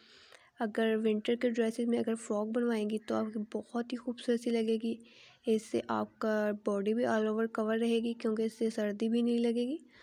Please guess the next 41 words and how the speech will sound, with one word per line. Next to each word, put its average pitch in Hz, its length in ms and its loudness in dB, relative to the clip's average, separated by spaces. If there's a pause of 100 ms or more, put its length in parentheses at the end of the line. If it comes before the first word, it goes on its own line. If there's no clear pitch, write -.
(300)
और 233 120 2
बड़ी 233 240 2
प्यारी 214 280 0
लगेगी 226 400 0
फ्रॉक 214 340 -2 (240)
वेयर 220 220 2
की 240 140 -4
हुई। 262 140 -2 (1200)
आप 226 120 -2
सिंपल 254 320 0
फ्रॉक 233 480 0 (100)
के 247 80 2
साथ 220 400 -4
आप 214 260 -2
प्रिंटेड 220 1160 0
दुपट्टा 226 320 2
ले 220 160 2
सकती 220 460 -2
हैं 220 200 0
या 220 160 0 (100)
फिर 220 160 -2
आप 208 260 -4
इसमें 214 300 -2
हैवी 202 280 -2
दुपट्टा 226 340 -2
भी 226 140 0
यूज़ 214 220 -2
कर 220 140 0
सकती 214 440 -2
हैं। 220 180 0 (520)
अगर 208 240 0
घर 208 200 0
में 214 180 2
शॉल्स 208 480 -2
वगैरह 208 320 0
पड़ी 214 260 0
होती 220 360 0
हैं, 214 100 0
आप 214 200 -2
उनके 226 300 0
साथ 208 480 -4